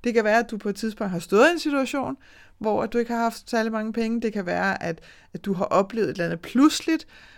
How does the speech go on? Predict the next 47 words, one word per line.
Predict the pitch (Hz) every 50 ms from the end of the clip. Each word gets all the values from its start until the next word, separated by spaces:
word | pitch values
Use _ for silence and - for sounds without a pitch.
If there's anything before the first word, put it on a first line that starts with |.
| - _
omkring | - 226 240 - - 247 226 202 202
penge. | - 233 220 220 226
Det | 220 220
kan | 196 196
være, | 185 175
at | 175 180
det | 180
ligger | 175 180 170 175 180
en | 180
historie | 175 165 160 - 170 - 160
i | 165
din | 147 143
familie | 160 - - 160 165 180 202 254 302 330 285 277 277 269
omkring, | - 226 - 226 208 185 -
"Uh, | 202 233 226 214
så | 226
skete | 214 - - 233 233 220
der | 214 202
det | 185 202
her | 196 175
forfærdelige," | 165 170 170 - 208 - - - 220 233 214 -
og | - 190 170
så | - - 202 190
derfra, | 185 202 - - 180 - 190 170 - -
så | - - 185
blev | 175 - - -
alt | - 170 165 - -
bare | - 165 160 170 170
virkelig | 170 165 160 - 156 156
dårligt. | - 104 113 - - 160 - - - - - - - - - -
Så, | - - - 196 185 190 190 - - - - - - - - _ - _ _ _ - _ - _
så, | - - - 233 214 - - -
så | - - 214
jeg | 202 196 185 190
kan | - 214 196
godt | - 208 208 208 208 - - - - _
forstå, | _ - 208 196 - - 214 175 - - -
hvis | 190 180 -
det | - 196
er | 175
det, | 175 180 180 170
du | 175 175 170 -
mærker. | - 160 - - 82 - - - 185 175 - _ _ _ _ _ _ _ - _ _ _ _ _ _ _ _ _
Og | - 185 -
der | 202
har | 190 190 196
jeg | 190 185 185 202